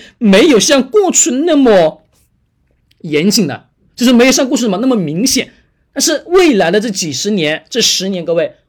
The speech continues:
我敢拍胸脯告诉你，经济的增长速度远远都没有过去那么快了，是吧？好，这个时候我们要对应到非典的零三年，跟我们的零八年全球经济危机，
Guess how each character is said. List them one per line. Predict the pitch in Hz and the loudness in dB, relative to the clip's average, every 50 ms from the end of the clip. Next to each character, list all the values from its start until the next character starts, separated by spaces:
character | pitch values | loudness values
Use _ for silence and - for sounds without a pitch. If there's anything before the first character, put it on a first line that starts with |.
| _ _ | _ _
我 | - 180 | -8 -6
敢 | 175 214 | -6 -6
拍 | - - 220 220 | -4 -4 -4 -2
胸 | - - 294 339 269 | -2 -2 -4 -4 -6
脯 | - 165 | -6 -4
告 | 151 175 165 | -2 -2 -2
诉 | 156 175 | -2 -2
你， | 151 135 - - _ _ _ _ _ _ _ _ _ _ _ | -6 -10 -10 -12 _ _ _ _ _ _ _ _ _ _ _
经 | - - 269 285 285 285 | -2 2 2 4 4 2
济 | 226 311 320 | 2 0 0
的 | 269 214 170 - | 2 2 0 0
增 | - 277 277 285 | 0 0 0 0
长 | - 180 147 135 | -2 -4 -6 -8
速 | - - 302 254 | -8 -10 -8 -6
度 | 214 220 160 - - _ _ _ _ - | -6 -6 -6 -8 -10 _ _ _ _ -8
远 | 165 165 175 160 190 262 294 | -4 -2 0 0 0 2 2
远 | 285 233 180 160 | 2 2 2 0
都 | 151 180 | -4 -4
没 | 160 139 | -4 -4
有 | 143 147 | -4 -6
过 | 143 - 202 170 | -4 -6 -6 -6
去 | 175 185 | -6 -10
那 | 170 | -12
么 | 160 160 | -12 -12
快 | 170 - - 277 208 | -14 -12 -8 -8 -8
了， | 139 - _ _ _ _ _ _ _ _ _ _ _ _ _ _ _ _ _ _ _ _ _ _ | -8 -10 _ _ _ _ _ _ _ _ _ _ _ _ _ _ _ _ _ _ _ _ _ _
是 | - - 190 | -10 -6 -4
吧？ | 170 147 - - _ _ _ _ _ _ _ _ _ _ _ _ _ | -4 -4 -6 -10 _ _ _ _ _ _ _ _ _ _ _ _ _
好， | - 180 196 196 - 220 | -2 -2 -2 -2 -4 -6
这 | - 294 | -2 0
个 | 285 | 0
时 | 285 285 | 2 2
候 | 247 220 | 2 2
我 | 180 | 2
们 | 190 214 - - _ | 0 -2 -4 -6 _
要 | 262 247 262 269 | -2 0 0 0
对 | 262 - - 370 285 254 | -2 0 0 2 2 2
应 | 240 262 254 | 2 2 2
到 | 233 190 - | 0 -2 -2
非 | - - _ - 262 269 226 | -8 -8 _ -2 0 0 0
典 | 190 185 147 135 | -2 -4 -6 -4
的 | 139 135 | -4 -6
零 | 135 160 180 | -4 -4 -4
三 | 180 247 254 | -4 -2 -2
年， | 233 156 131 - _ _ _ _ _ | -4 -6 -8 -10 _ _ _ _ _
跟 | - 233 233 | 0 0 0
我 | 196 | 0
们 | 160 160 | 0 -4
的 | 151 | -6
零 | 139 156 185 190 | -6 -6 -4 -2
八 | 269 262 240 | -2 -2 -2
年 | 190 170 | -4 -6
全 | - 185 | -8 -8
球 | 170 160 | -10 -6
经 | 185 196 | -4 -2
济 | 196 | 0
危 | 196 214 233 | 0 0 0
机， | 196 226 269 269 269 | 2 2 0 0 -2